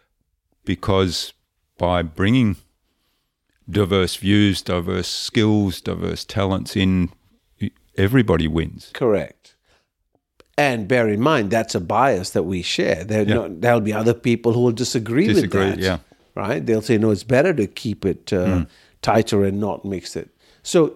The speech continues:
Speaker 2: if the objective is to be more inclusive, so let's work on that premise. If it is to be more inclusive, then I think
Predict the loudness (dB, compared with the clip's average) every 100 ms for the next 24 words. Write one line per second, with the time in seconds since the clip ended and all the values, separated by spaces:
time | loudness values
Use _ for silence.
0 | -2 2 2 0 -12 -2 2 2 2 2
1 | 0 0 -2 -2 -6 2 2 2 -2 2
2 | 2 4 2 0 -2 -2 -2 -10 -12 -8
3 | 0 2 2 2 4 2 2 0 2 0
4 | -2 -2 0 0 -4 -8 -12 -18 -20 -6
5 | 0 2 4 4 2 0 0 2 2 -2
6 | 0 0 2 0 2 0 0 -4 -4 0
7 | 0 0